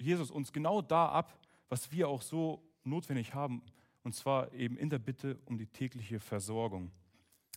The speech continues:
Ich möchte uns zunächst einmal das ganze Vaterunser lesen. Ich denke mal, die Zeit werden wir haben. Auch wenn wir, wenn es heute nur um das, den Vers elf geht.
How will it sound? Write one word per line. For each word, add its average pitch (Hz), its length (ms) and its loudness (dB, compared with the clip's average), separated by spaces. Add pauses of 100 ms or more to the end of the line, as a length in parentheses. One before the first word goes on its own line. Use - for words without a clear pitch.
(440)
Ich - 80 -2
möchte 190 240 6
uns 170 120 2
zunächst 175 400 2
einmal 151 460 4
das 147 140 -10
ganze 185 240 4
Vaterunser 151 440 4
lesen. 139 360 0 (320)
Ich - 80 -20
denke 143 160 0
mal, 127 80 2
die 127 100 0
Zeit 131 340 0
werden 151 200 2
wir 127 100 2
haben. 156 400 4 (920)
Auch 135 220 2
wenn 147 160 4
wir, 135 320 4
wenn 135 160 2
es - 140 -4
heute 156 240 4
nur 165 160 0
um 151 140 0
das, 131 300 -2 (120)
den 131 120 0
Vers 127 240 0
elf 160 360 2
geht. 170 320 0